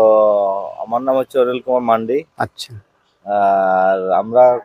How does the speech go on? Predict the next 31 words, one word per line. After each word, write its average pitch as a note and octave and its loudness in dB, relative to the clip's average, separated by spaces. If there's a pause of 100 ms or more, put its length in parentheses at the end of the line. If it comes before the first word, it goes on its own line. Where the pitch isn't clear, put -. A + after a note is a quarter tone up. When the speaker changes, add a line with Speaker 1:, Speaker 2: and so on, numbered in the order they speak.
Speaker 1:
খুব, B2+ -8
আহ, G#2+ -4
আপনার A#2 0
YouTube-এর A#2+ -2 (180)
video G#2 -2
দেখে A#2+ 0 (840)
তারপর G2 -6
যা A#2 2
demo A2+ 2
দেখিয়েছেন, C3 0 (560)
খুব A#2+ -16
ভালো A#2+ 4
লেগেছে, C#3 -2
তাই A#2 -2
জন্য C3+ -8
আমরা C3+ 2
এই G#2+ -10 (140)
কায়ো B2 0
ইঞ্জিনটা C#3 -4
নিলাম। C#3 0 (220)
Speaker 2:
আচ্ছা। C3+ -2 (840)
Speaker 1:
সেই A2 -2
জন্য C3 -2
গোবিন্দ B2 2
দাকে C3+ 4
বলেছিলাম B2+ 2 (160)
Speaker 2:
হ্যাঁ, D#3 2 (240)
Speaker 1:
নেওয়ার B2 0
Speaker 2:
চল। G#2+ -4
Speaker 1:
জন্য। C#3 -6 (800)
Speaker 2:
ঠিক, D3 2